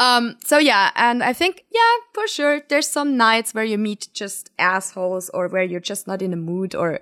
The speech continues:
you don't have anything to do, and it can be frustrating, especially when other girls running around and have work, and you just sit there and you, then you have, like, those moments where you're just like, "Oh God, I hate everything about this right now. It's in the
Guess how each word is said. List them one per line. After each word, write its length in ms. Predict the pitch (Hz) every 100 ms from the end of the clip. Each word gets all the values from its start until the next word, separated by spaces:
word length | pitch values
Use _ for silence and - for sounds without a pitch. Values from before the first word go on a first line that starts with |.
| -
you 100 | 190
don't 240 | 185 202
have 220 | 233 254
anything 480 | 165 170 208 - 233
to 100 | 247
do, 220 | 214 233
and 140 | 226 196
it 80 | -
can 200 | 185 196
be 120 | 196
frustrating, 680 | - 175 - - 165 208 262
especially 440 | - 180 - 190
when 160 | 180 175
other 180 | 175
girls 640 | 196 202 196 196 - - 185
running 240 | 185 180
around 320 | 170 160 170 165
and 60 |
have 180 | 160 -
work, 420 | 165 156 226 - - - - - -
and 140 | 180
you 60 | 190
just 300 | - - -
sit 280 | 185 -
there 260 | 202 190 202
and 220 | 190 175
you, 240 | 170 170 160 _ _ _ _ _ _ _ _ _
then 200 | 294 320
you 100 | 320
have, 240 | 262 262
like, 220 | 277 254 247
those 240 | 233 -
moments 320 | 208 214 214
where 120 | 202
you're 60 | 190
just 220 | 185 185
like, 140 | 220 -
"Oh 140 | 196
God, 300 | 185 185 185
I 160 | 180 180
hate 260 | 160 180 180
everything 560 | - 180 175 - 185
about 360 | 185 180 143 160
this 240 | 185 175
right 240 | 180 175 -
now. 260 | 175 170
It's 160 | 165 165
in 60 |
the 40 | 180